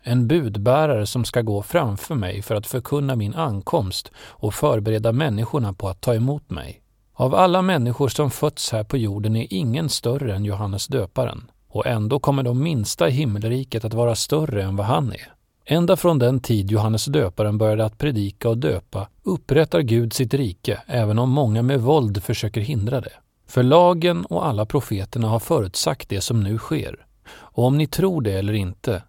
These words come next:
så är han Elia. Om någon är villig att lyssna, så lyssna nu. Vad ska jag säga om dessa människor? De är som barn som leker på gatorna och ropar till sina kamrater:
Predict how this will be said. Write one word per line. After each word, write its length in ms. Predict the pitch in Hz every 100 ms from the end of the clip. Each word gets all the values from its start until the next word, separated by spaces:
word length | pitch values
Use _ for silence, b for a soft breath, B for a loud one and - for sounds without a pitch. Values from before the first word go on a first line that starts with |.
| _
så 240 | - - 101
är 120 | 104
han 180 | 110 107
Elia. 460 | 107 101 92 107 - _ _ _ -
Om 220 | 147 156
någon 300 | 175 175 196
är 60 | 175
villig 240 | 117 107
att 140 | 107
lyssna, 480 | 127 113 - 147 98
så 280 | - - 110
lyssna 380 | 113 110 - 117
nu. 180 | 90 - _ _ _ _
Vad 200 | - 135
ska 140 | - 180
jag 120 | 170
säga 340 | - 175 139
om 100 | 131
dessa 260 | 104 101 113
människor? 520 | 104 92 85 - - - _ _ B B B
De 160 | 123 147
är 60 |
som 280 | 147 170 143
barn 320 | 156 175 185
som 200 | - 123
leker 300 | 117 120 -
på 140 | 120 120
gatorna 560 | 139 113 - 139 120
och 60 | 104
ropar 280 | 113 - 113
till 100 | 113
sina 240 | 120 110
kamrater: 680 | 117 117 123 156 - -